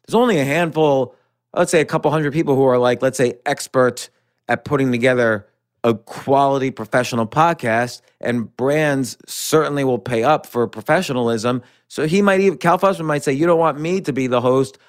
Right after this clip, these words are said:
I'll put it all together for you and even find the host and, and produce the episodes." Or, or,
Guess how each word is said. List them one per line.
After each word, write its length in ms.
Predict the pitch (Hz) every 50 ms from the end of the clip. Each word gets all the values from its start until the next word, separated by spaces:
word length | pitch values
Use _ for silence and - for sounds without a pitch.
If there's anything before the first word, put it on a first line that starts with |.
| _ _ -
I'll 180 | - 143 156
put 240 | 156 - 180 175 160
it 40 | 160
all 140 | 156 151 143
together 320 | - 139 156 170 170 160
for 100 | 160 -
you 140 | 127 131 127
and 100 | 123 127
even 200 | 131 131 131 123
find 420 | - _ 127 127 135 139 139 135
the 60 | 127
host 480 | 123 139 143 147 156 156 147 - - -
and, 200 | 120 113 110 107 - _ _ _ _ -
and 220 | - 117 113 -
produce 340 | - 120 120 139 151 139 -
the 160 | - 127 135
episodes." 720 | 170 196 - 143 131 - 127 117 113 117 120 120 113 - _ _ _ _
Or, 160 | - 113 117
or, 420 | 123 120 123 113 110 113 110 101